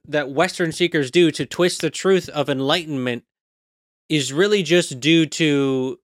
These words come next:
the age of information and people using it as a convenient form of escapism. Because when you're doing that, when you're chasing the so-called enlightenment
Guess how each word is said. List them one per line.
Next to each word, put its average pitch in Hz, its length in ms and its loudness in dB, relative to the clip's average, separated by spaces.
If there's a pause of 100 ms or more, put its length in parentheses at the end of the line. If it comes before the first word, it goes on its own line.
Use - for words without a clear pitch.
(140)
the 147 240 -6
age 175 280 2
of 156 120 0
information 156 800 0
and 127 320 0 (560)
people 185 260 2
using 165 440 2
it 151 140 0
as 151 200 -2
a 147 60 -4
convenient 151 600 -4
form 143 300 -2
of 135 140 -8
escapism. 135 720 -4
Because 123 360 -4 (280)
when 170 300 0
you're 165 120 0
doing 147 380 -2
that, 147 440 0
when 147 240 -2
you're 143 300 0 (380)
chasing 175 400 -2
the 143 100 -2
so-called 147 480 -2
enlightenment 131 640 -2